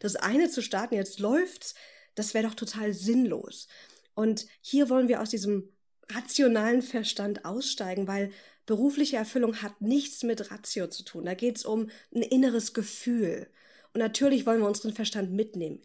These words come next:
clevere Entscheidungen treffen, denn wir wollen natürlich auch finanziell sehr gut von unserer,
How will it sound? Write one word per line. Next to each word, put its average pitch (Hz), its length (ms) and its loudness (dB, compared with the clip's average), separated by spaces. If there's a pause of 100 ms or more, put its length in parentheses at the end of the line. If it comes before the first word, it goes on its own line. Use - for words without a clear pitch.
(120)
clevere 208 520 -2
Entscheidungen 175 540 -6
treffen, 190 380 -12
denn 180 160 -2
wir 190 140 -2
wollen 214 140 2
natürlich 196 260 0
auch 196 180 0 (300)
finanziell 233 600 6
sehr 208 280 0
gut 240 260 0
von 208 220 -4
unserer, 190 480 -2